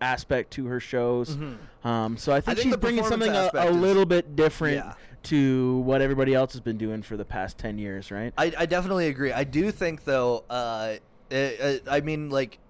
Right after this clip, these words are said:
Speaker 2: okay, we're, we're gonna get into it later when we review the album, but I do think, though, it's gonna be interesting seeing where this lines up in her discography.
Speaker 1: Yes.
Speaker 2: Because it feels like her first two, like, her first album and her E Ps, uh, it were, like, a very distinct
Speaker 1: Mm-hmm.
Speaker 2: tone, and this seems like it's a,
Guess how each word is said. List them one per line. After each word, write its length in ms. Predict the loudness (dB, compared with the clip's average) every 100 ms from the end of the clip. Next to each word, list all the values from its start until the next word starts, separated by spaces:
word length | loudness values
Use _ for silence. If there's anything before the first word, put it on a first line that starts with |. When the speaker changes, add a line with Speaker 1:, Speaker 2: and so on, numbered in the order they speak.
| -20 -20 -20 -6
Speaker 2:
okay, 200 | -4 -2
we're, 280 | -2 -4
we're 160 | -4 -2
gonna 160 | 0 2
get 140 | 2
into 280 | 2 2 -2
it 120 | -2
later 260 | -2 -2 -2
when 140 | -4
we 80 | -6
review 300 | -8 -8 -10
the 120 | -8
album, 140 | -10 -10
but 120 | -10
I 80 | -6
do 160 | -4
think, 240 | -4 -6 -4
though, 100 | -4
it's 140 | -4
gonna 100 | -8
be 140 | -6
interesting 400 | -6 -8 -12 -10
seeing 260 | -8 -8 -6
where 80 | -6
this 220 | -6 -6
lines 240 | -6 -6 -6
up 140 | -10
in 160 | -10 -8
her 120 | -8
discography. 760 | -8 -8 -6 -6 -6 -6 -6 0
Speaker 1:
Yes. 340 | 0 0 -4 -8
Speaker 2:
Because 300 | -4 -4 -4
it 100 | -2
feels 280 | 2 2
like 120 | 2 -2
her 140 | -4
first 280 | -2 -4 -2
two, 320 | -2 -2 -2
like, 240 | -4 -4 -4
her 160 | -6
first 320 | -4 -2 0 2
album 260 | 0 0
and 100 | -4
her 100 | -4
E 160 | -6 -8
Ps, 420 | -6 -8 -8 -12 -16 -20 -20 _ _ -6
uh, 380 | -4 -4 -6 -8 -14 -10
it 180 | -10 -8
were, 240 | -4 -2
like, 180 | -2 -6
a 20 |
very 260 | -6 -4 -4
distinct 420 | -6 -6 -6 -6
Speaker 1:
Mm-hmm. 60 | -6
Speaker 2:
tone, 220 | -4 -6 -8 -18 -20 _ _
and 140 | -8 -4
this 140 | -2
seems 340 | -2 -4 -4 -2
like 220 | -2 0
it's 200 | -4 -6
a, 160 | -6